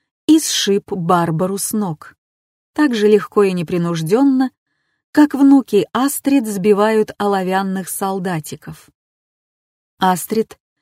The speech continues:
со щелчком опустила козырёк от солнца и выскочила из машины. Когда она перешла на другую сторону улицы,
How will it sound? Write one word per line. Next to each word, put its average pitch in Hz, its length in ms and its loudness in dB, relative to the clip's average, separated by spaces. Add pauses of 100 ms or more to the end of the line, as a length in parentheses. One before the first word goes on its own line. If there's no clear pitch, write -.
(140)
со - 220 0
щелчком 240 800 0
опустила 220 600 0
козырёк 185 540 0
от 160 120 -2
солнца 233 600 -2 (360)
и 220 120 2
выскочила 185 640 -4
из 185 120 -6
машины. 165 600 -6 (800)
Когда 175 360 0
она 175 140 -4
перешла 180 420 -2
на 175 120 -4
другую 165 360 0
сторону 165 480 -2
улицы, 196 540 -6